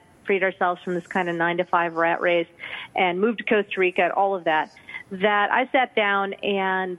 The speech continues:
um, it was my most popular teleseminar ever. Uh, I did a one-hour free class outlining the five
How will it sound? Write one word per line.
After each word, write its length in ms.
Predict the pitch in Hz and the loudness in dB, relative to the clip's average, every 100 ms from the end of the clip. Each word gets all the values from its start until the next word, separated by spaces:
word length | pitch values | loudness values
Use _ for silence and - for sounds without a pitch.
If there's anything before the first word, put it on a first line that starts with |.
| - | -8
um, 460 | - 185 180 175 175 - _ - _ - - - - | -4 -2 -4 -6 -10 -16 _ -18 _ -20 -20 -20 -6
it 140 | - 208 | 0 0
was 100 | 208 - | 0 0
my 120 | 214 | 0
most 400 | 214 262 269 - | 2 0 -4 -6
popular 800 | - 214 214 220 196 190 185 180 - | 2 2 2 0 2 2 2 0 0
teleseminar 880 | 214 208 202 202 185 180 170 165 - - | 0 0 0 -2 0 0 2 2 -2 -2
ever. 360 | 190 165 - - - _ _ - - | -2 0 -4 -8 -20 _ _ -4 0
Uh, 40 | |
I 300 | 180 170 180 | 2 2 0
did 180 | 180 196 | -2 -2
a 80 | 180 | -2
one-hour 640 | 175 202 208 202 196 190 - | 0 0 2 0 0 -2 -2
free 200 | 202 202 | -2 0
class 520 | - 208 180 165 160 - | 0 0 2 2 0 0
outlining 1000 | - 202 - 220 190 185 180 180 170 165 - - - - - | 0 0 -2 -2 0 0 0 -2 -4 -8 -14 -20 -20 -12 -2
the 320 | 208 196 190 | 0 2 -2
five 540 | - 233 233 240 226 | 0 2 4 2 0